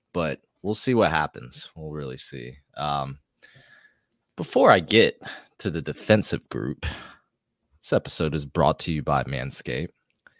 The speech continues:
Today, we're here with a sponsor for your bouncing bundle of joy. No, we're not talking about a baby. We're talking about your baby makers. That's right. Today's show is brought to you by Manscaped. But just like babies, your delicate little guys have sensitive skin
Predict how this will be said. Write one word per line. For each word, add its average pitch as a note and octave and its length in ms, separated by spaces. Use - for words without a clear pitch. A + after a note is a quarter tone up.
Today, A2 280
we're B2 140
here A2+ 180
with G#2 100
a G#2+ 40
sponsor G2 440
for G2+ 120
your D#2+ 140
bouncing D#2+ 420
bundle F2 260
of D#2+ 60
joy. F#2+ 260
No, A#2 160
we're F#2+ 80
not F2+ 220
talking F2+ 200
about D#2+ 140
a D#2 140
baby. D3+ 280
We're D3+ 120
talking G2+ 220
about E2 180
your E2 100
baby D2+ 320
makers. D2+ 420
That's - 300
right. F#2+ 260
Today's E2 260
show F#2 160
is E2 120
brought D#2+ 240
to F2 100
you D2+ 60
by D#2 180
Manscaped. D#2 580
But - 80
just - 240
like D2 160
babies, D#2 360
your D2+ 100
delicate C#2+ 420
little C#2 180
guys C#2 300
have - 120
sensitive - 400
skin E3+ 400